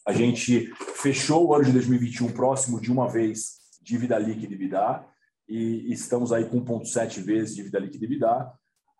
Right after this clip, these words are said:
dado que esse aumento de alavancagem, conforme a gente vem reportando nos últimos trimestres, ele anda junto com os investimentos recentes divulgados pela companhia, a unidade de triagem mecanizada de Jaboatão dos Guararapes, que começa a operar agora no segundo trimestre,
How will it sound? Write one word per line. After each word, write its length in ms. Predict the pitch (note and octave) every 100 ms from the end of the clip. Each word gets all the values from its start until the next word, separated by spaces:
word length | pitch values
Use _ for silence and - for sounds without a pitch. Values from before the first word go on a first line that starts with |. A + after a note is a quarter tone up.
| _ _ -
dado 240 | C3 C3
que 100 | B2+
esse 120 | C#3
aumento 260 | B2 B2+ B2+
de 100 | A#2
alavancagem, 800 | A#2 A2+ G2 A#2 C#3 C3+ F#2+ F2+
conforme 400 | G2+ - G#2+ G#2
a 40 |
gente 220 | G#2 F#2+ G#2+
vem 100 | G#2
reportando 560 | G#2 G2+ - G2+ F#2+
nos 140 | F#2+ F#2+
últimos 400 | - F#2+ - -
trimestres, 840 | F2 G#2+ B2 G#2+ - - - -
ele 160 | G#2+ A2
anda 260 | A#2 A#2+ G2
junto 440 | G#2+ A2 A2 G2+
com 180 | - G2+
os 100 | G2+
investimentos 600 | G2 G#2 G#2 G#2+ B2+ B2+
recentes 520 | C3+ - A#2 D#3 -
divulgados 440 | F#2+ F#2 F#2+ F#2+
pela 180 | - F#2
companhia, 680 | F#2+ F2 E2 F2 B2 D3 - _ _ _
a 80 | F#2+
unidade 460 | G2 F#2+ G2+ A2
de 60 | F#2+
triagem 340 | F#2+ G2 G2
mecanizada 800 | F#2+ F#2+ F#2+ E2+ G2 A2 B2+ G2+
de 80 | F2
Jaboatão 380 | F2+ F#2 F2 F#2
dos 120 | E2+
Guararapes, 680 | F2+ E2 E2 G#2+ B2 - -
que 100 | _
começa 380 | F2+ F#2 F#2 F#2
a 20 |
operar 420 | - F2 F2+ F#2 - _ _ -
agora 300 | F2+ F#2+ F#2
no 100 | F2+
segundo 300 | F2 F2+ E2+
trimestre, 720 | E2 E2 G#2 B2 A2+ -